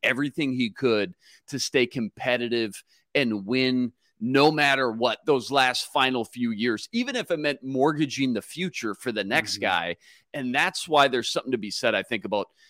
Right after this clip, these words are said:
Speaker 1: just job security for some of these, you know, G Ms in the N F L, because when they feel that knot tightening a little bit and the patience dwindling a little bit from these owners,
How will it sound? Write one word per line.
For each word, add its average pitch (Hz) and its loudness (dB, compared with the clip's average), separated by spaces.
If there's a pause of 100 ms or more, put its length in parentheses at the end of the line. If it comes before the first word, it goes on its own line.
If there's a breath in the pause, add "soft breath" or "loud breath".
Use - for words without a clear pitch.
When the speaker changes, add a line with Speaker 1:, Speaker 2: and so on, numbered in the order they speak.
(240 soft breath)
Speaker 1:
just 285 -2
job 165 -2
security 110 -4
for 123 -10
some 147 0
of 139 0
these, 123 -2
you 127 -4
know, 123 0
G 143 -4
Ms 147 -2
in 107 -4
the 101 0
N 101 2
F 98 -4
L, 98 4
because 110 -4
when 135 0
they 160 2
feel 196 -2
that 147 0
knot 127 -2
tightening 117 -4
a 101 -6
little 92 -2
bit - -4 (400 soft breath)
and 147 0
the 117 0
patience 139 -6
dwindling 131 0
a 139 0
little 135 4
bit 139 2
from 117 -4
these 104 -2
owners, 117 -2